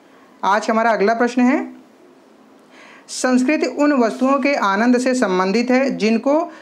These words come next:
संसार सुंदर मानता है, पर उस ज्ञान की रुचि से संबंधित है जिनको मानवता मूल्या-, मूल्यवान समझती है, उन सिद्धांतों का निरूपण करती है जिनको समूह ने सत्य मान लिया हो।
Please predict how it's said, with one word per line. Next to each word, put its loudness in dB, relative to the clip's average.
संसार 0
सुंदर 0
मानता 2
है, 0
पर 0
उस -2
ज्ञान 0
की 2
रुचि -2
से -2
संबंधित -2
है 2
जिनको 0
मानवता 2
मूल्या-, 0
मूल्यवान 0
समझती 0
है, 0
उन 0
सिद्धांतों 0
का 0
निरूपण 2
करती 0
है 2
जिनको 0
समूह 0
ने 2
सत्य -2
मान 0
लिया 0
हो। 0